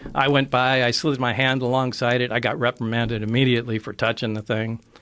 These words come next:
And, uh, there was a guy, an armed guard, that followed us in and just said, "Keep your eyes at, forward and your hands at your side and just walk in the door."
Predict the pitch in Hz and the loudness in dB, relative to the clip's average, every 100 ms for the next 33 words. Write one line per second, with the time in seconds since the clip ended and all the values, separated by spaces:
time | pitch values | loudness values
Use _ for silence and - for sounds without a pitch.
0 | - _ _ 139 117 113 110 113 110 110 | -20 _ _ 0 2 2 0 0 0 0
1 | 120 117 127 123 117 117 120 117 110 - | -2 0 0 2 0 2 2 0 0 2
2 | 113 117 110 - 120 113 113 101 117 117 | 4 2 0 0 2 2 -2 -2 -2 -2
3 | 110 123 135 117 151 139 135 127 127 127 | -4 -4 -4 -2 -2 0 2 4 4 2
4 | 123 - - 120 110 _ - - 160 147 | -2 -12 -10 -8 -8 _ -20 -2 4 8
5 | 143 127 110 101 120 110 - 117 101 120 | 8 6 2 0 0 0 -2 -6 -2 -2
6 | 110 117 127 113 104 - 107 98 - 104 | 0 -2 -2 -6 -6 -8 -6 -6 -6 -10
7 | 101 110 101 | -8 -6 -6